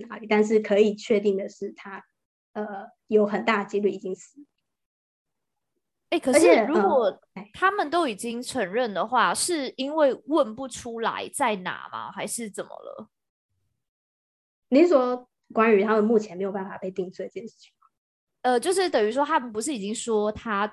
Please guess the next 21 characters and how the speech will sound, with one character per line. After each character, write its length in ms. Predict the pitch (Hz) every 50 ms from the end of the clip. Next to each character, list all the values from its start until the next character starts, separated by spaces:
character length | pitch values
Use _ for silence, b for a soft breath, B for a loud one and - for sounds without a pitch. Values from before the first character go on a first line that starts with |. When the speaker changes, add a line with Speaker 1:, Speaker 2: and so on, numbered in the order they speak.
| _ _
Speaker 2:
刺-， 480 | - - - - 311 262 226 202 185 - -
刺 280 | - - 302 269 214 202
杀 280 | 208 240 170 160 160
他 240 | 180 - 185 156 165
嘛， 200 | 165 151 113 -
所 140 | 214 - 302
以 80 | 294
代 80 | 302 320
表 120 | 302 202 180
说 120 | 214 233
他 160 | 220 240 247
应 140 | 214 220 233
该 180 | 226 240 220 214
要 340 | 240 254 233 214 196 185 190
知 400 | 196 - - - 220 220 226 233
道 360 | 226 285 254 208 160 113 - -
他 260 | - - 254 240 254 - _ _ _ -
就 80 | 262 277
是 160 | 254 269 262
那 160 | 233 247 240
个 420 | 208 214 185 175 160 135 120 175